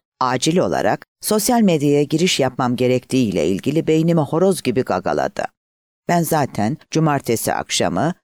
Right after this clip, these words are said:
sortaç sayesinde sosyal medyaya girmişim. Alnımda bir kara leke gibi taşıyacağım bunu. Yetmez mi? Yetmezmiş. Teknolojiyi çılgıncasına kullanmam, fakat çocuğun yanında da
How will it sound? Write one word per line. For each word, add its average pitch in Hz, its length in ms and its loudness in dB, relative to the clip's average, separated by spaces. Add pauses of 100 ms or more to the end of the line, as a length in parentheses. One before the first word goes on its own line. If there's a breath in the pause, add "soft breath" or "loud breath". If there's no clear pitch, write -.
(120)
sortaç 151 440 -2
sayesinde 104 720 0
sosyal 190 420 0
medyaya 127 460 0
girmişim. - 540 -4 (300)
Alnımda 226 460 2
bir 214 100 2
kara 156 240 0
leke 160 340 2
gibi 120 240 0
taşıyacağım 80 800 -2
bunu. 69 240 -4 (340)
Yetmez 135 520 -2
mi? 135 140 -4 (540)
Yetmezmiş. - 840 -4 (180)
Teknolojiyi 143 680 0
çılgıncasına 123 760 0
kullanmam, 78 640 -4 (120)
fakat 147 320 -2
çocuğun 135 360 0
yanında 113 640 0
da 90 200 -2